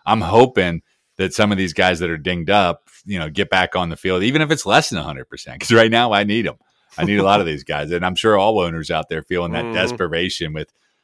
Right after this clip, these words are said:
Speaker 1: things trickling down. But, uh, any other injuries of note? I mean, really, there's nothing. A-,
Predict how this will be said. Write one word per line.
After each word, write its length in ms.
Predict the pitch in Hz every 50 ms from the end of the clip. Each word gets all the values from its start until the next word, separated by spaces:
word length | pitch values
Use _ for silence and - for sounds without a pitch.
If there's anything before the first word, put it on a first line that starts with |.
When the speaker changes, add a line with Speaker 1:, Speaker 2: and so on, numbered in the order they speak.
| _ _ _ -
Speaker 1:
things 340 | 90 92 95 87 73 71 - - -
trickling 560 | - - - 101 101 - - 95 90 82 82
down. 340 | 78 82 85 85 80 76 73
But, 260 | 65 76 76 - -
uh, 180 | 85 78 76 -
any 220 | - 139 - 180 160
other 180 | 156 156 147
injuries 320 | 147 147 143 147 143 135 127
of 120 | 135 123
note? 220 | 131 131 131 131 123
I 60 | 113
mean, 240 | 110 107 104 104 104
really, 320 | 110 117 117 110 104 98
there's 220 | 90 95 90 82
nothing. 360 | 92 95 92 - - 85 82 76 _ _ _ _ _ _ _ _ -
A-, 140 | - 87 82